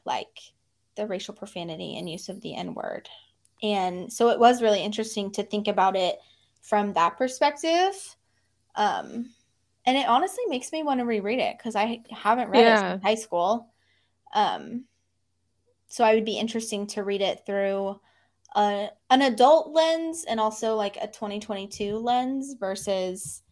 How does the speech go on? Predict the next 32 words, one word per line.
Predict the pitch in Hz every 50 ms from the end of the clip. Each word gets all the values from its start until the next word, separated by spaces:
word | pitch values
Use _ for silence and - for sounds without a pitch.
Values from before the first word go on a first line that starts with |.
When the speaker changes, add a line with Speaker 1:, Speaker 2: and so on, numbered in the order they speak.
| _ _ _ _ _ _ _ _ _ _ _
Speaker 1:
the, | - 190 185 180 180 185 185 - - -
uh, | - 190 190 185 190 202 196 -
what, | - 208 190 180 - 208
f-, | - - - - - - - - _ _ _ _ _ _ _ _ _ _ _ _ -
twelve | - - - 247 220 208 214 214 214 226
years | 214 208 208 214 214 -
ago | 254 247 285 277 277 294 311 311
that | 302 262 254 247
we | 254 262 262
were | 262 277 311 370 370 339
<laughs> | -
probably | - 330 262 262 277 277 277 285 311 311 294
reading | 277 277 277 226 240 254 254
Speaker 2:
Oh | 254
my | 233 226 214 202
Speaker 1:
this | 180 214
in | 202 202
Speaker 2:
gosh, | 190 185 190 214 269 - -
Speaker 1:
high | 202
school, | 202 220 226 214 208 196
Speaker 2:
yeah. | 202 285 294
Speaker 1:
high | 330
school | - - _ - 320 320
English | 294 294 294 302 302 302 320 311 -
class. | - 339 311 302 311 320 339 359 - - - - _ _ _ _ _ _ _ _ _ _ _ _ _ _ -
Um, | 220 220 220 208 - 69 65 - - - 240 240 _ _ _ _ _ _ _ _ _ _ _ _ _ _ _ _ _ _ _ _ -
'cause, | 311 339 359
you | 415 453
know, | 370 190 190 202 247 -
our | - 240 247 233
worldviews | 233 208 208 214 220 226 247 254 254 262 -
have | 285 269 254